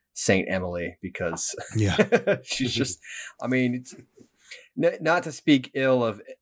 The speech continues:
Speaker 1: any of her predecessors or anyone else on the team, but since she has, has come on board, the line has achieved,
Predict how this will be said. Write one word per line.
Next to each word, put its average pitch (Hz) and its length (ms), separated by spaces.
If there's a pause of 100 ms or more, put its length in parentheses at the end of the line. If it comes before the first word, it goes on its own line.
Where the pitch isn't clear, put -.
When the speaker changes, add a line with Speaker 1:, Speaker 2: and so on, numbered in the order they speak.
(100)
Speaker 1:
any 123 220
of 110 100
her 107 140
predecessors 98 720
or 92 100
anyone 92 280
else 90 260
on 85 140
the 82 80
team, 85 440
but 85 260
since 110 260
she 117 320
has, 90 460
has 98 200
come 98 240
on 85 220
board, 85 460 (840)
the 117 140
line 98 340
has 90 180
achieved, 87 600